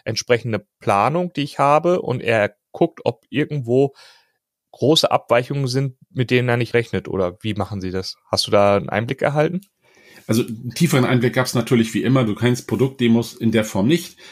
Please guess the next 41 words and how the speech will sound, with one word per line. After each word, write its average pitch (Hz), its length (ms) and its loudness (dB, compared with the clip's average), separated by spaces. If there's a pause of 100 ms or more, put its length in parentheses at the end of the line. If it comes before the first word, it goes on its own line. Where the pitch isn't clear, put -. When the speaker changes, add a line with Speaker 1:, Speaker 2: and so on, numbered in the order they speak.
(120)
Speaker 2:
Aber 113 140 2
der 104 100 -2
Punkt 185 300 0
war, 131 100 0
diese 120 320 0
Anomalieerkennung 113 960 2
war 117 120 2
natürlich 120 420 -2
auf - 180 -10
Basis 117 380 2
vergangenheitsbezogener 127 1400 0
und 185 340 2 (300)
konkurrierender 123 640 2
Produkte. 110 600 -2 (200)
Das - 120 -4
heißt, 107 180 -2
du 113 60 4
hast 127 160 2
auch - 160 -4
Referenzprodukte 180 840 -2
gehabt. 135 260 -6
Das 110 140 -4
heißt, 110 200 -4
anhand 110 340 -2
dessen 135 320 2
haben 127 180 2
sie 117 120 -2
die 120 160 2
Anomalien 110 580 2
erkannt. 107 440 -2 (420)
Warum 123 180 2
ich 131 60 0
das 123 180 0
aber 117 200 4
gerade 117 280 2
so 104 140 -2
spannend 135 340 -4
fand, 135 220 -4
weil 113 160 0
du 110 80 -2
den, 104 340 0